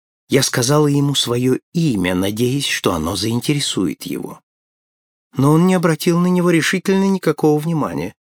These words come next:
Это странно. Если бы он сказал своё имя мне, это не было бы мне безразлично. Мне кажется, что для моего слуха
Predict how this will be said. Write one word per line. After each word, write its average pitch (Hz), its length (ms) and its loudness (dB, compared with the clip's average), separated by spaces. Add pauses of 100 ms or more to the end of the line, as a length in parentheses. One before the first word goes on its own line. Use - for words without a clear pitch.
(140)
Это - 220 -4
странно. 143 640 -2 (720)
Если - 340 -2
бы 143 120 0
он 151 120 4
сказал 143 400 0
своё 139 320 0
имя 139 380 2
мне, 139 440 2 (320)
это 123 240 0
не 113 200 0
было 95 180 0
бы 147 140 0
мне 208 180 4
безразлично. 208 800 0 (760)
Мне 120 180 2
кажется, 127 340 -4
что - 220 -2
для 131 180 0
моего 135 340 2
слуха 147 520 -2